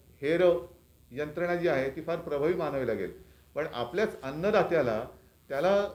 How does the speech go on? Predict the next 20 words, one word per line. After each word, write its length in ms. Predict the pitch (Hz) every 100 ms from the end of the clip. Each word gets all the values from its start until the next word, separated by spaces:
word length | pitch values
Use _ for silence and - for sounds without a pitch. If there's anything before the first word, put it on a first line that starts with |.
| -
तुम्ही 160 | 160 175
त्याच्यावरती 340 | 175 185 185
अन्याय 380 | 185 131 151 202
करताना 500 | 196 185 160 127 139
देशद्रोही 680 | 135 135 139 190 196 202 240
ठरवणं, 440 | 208 196 170 117 - - - _ -
अतिरेकी 460 | 127 185 220 269
ठरवणं 440 | 220 208 196 151 107 - - - -
हे 320 | 180 202 196 202
मला 240 | 151 165
वाटतं 260 | 185 180 185
आपल्या 220 | 175 190
संस्कृतीमध्ये 600 | 175 160 - 170 180 180
बसत 380 | 139 135 165 165
नाही, 160 | 123 101 - - - - - - _ _ _ -
हे 40 | 151
आपल्या 240 | 165 185
संस्कृतीत 480 | 180 170 - 185 196
बसत 300 | 156 147 196
नाही. 240 | 165 151